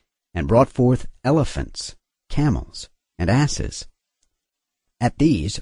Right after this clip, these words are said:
all the cows were alarmed and terrified, when they began biting with their teeth, swallowing, and striking with their horns. They began also to devour the cows, and behold, all the children of the earth trembled, shook with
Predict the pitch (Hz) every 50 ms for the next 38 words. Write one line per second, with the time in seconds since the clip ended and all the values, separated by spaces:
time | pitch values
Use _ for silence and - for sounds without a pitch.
0 | - 107 113 131 135 113 113 - - 101 80 73 78 98 107 - - 117 113 113
1 | 113 117 120 147 143 80 73 69 65 - - - 117 117 113 - 147 151 165 107
2 | 78 - - 62 64 - - - - - _ _ _ _ _ _ - 104 120 117
3 | 123 113 120 113 117 127 139 131 120 107 90 107 131 151 139 101 87 90 85 90
4 | - - 98 90 - - 160 156 80 73 - - - - _ _ - - - 127
5 | 127 143 151 117 - 67 67 - - - - - - 117 120 - - - - 131
6 | 156 160 - 123 117 113 117 - - 117 110 98 135 160 156 98 76 - - -
7 | - - - - _ _ _ _ _ _ _ _ _ _ - 120 131 143 135 156
8 | 156 143 139 156 160 - - 117 110 - - 110 117 101 90 92 127 139 160 170
9 | 139 95 78 - - - - _ - 101 - 107 87 69 57 57 - - - -
10 | - - _ _ _ _ - 120 131 131 110 139 160 180 170 156 - - 135 147
11 | 165 175 180 156 156 - - - 170 170 147 143 135 131 117 123 127 147 147 127
12 | - - - - - - 143 175 165 117 92 67 - - - - - - _ _
13 | - - - 202 185 - - - - 135 120 -